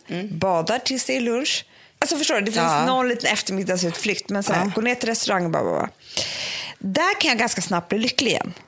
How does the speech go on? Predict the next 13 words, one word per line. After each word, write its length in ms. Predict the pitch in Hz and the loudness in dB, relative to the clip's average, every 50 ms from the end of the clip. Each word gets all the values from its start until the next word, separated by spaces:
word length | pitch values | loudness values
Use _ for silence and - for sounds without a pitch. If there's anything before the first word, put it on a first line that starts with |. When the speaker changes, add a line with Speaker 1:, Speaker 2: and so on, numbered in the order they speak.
| - | -4
Speaker 1:
Ja. 180 | - 165 165 185 | -2 0 0 2
Speaker 2:
För 100 | 208 226 | 2 2
att 280 | 226 220 220 - - - | 2 0 -2 -4 -10 -8
det, 180 | - 202 208 208 | -6 -4 -2 -2
det 160 | - 208 247 | -2 0 0
är 100 | 240 226 | 0 2
ju 120 | 220 247 | 2 2
obehagligt 500 | - - 240 220 202 247 247 240 226 220 | 0 0 0 0 2 2 2 0 0 0
när 80 | 220 214 | 0 0
jag 120 | 202 190 | 2 0
ruckade 340 | 185 185 - - 170 165 160 | 0 0 0 0 0 0 0
på 160 | - - - | -2 -2 -2
de 300 | 151 143 143 143 139 - | 0 0 0 0 -2 -4